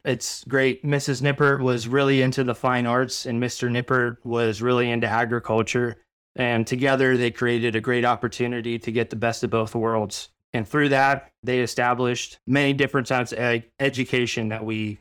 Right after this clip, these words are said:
we do here. We have music education, arts education, agriculture education, environmental education, water, water quality education,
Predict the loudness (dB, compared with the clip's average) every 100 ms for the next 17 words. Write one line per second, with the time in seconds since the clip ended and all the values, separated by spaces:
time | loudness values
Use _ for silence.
0 | _ -6 0 0 0 -4 -8 -6 -4 -4
1 | -6 _ _ _ _ 0 2 4 2 2
2 | 0 -2 0 0 0 -2 -4 -6 0 2
3 | 2 0 -2 -2 0 0 0 -2 -4 -6
4 | -12 _ _ -2 0 2 0 2 0 0
5 | -2 -4 -4 -2 -2 -2 -2 -2 -6 -6
6 | -2 2 4 4 2 0 0 -2 -6 -8
7 | -6 -6 -6 -6 -6 -10 -4 2 4 2
8 | 0 2 4 6 4 2 2 2 2 2
9 | 0 -2 -2 0 0 -2 -2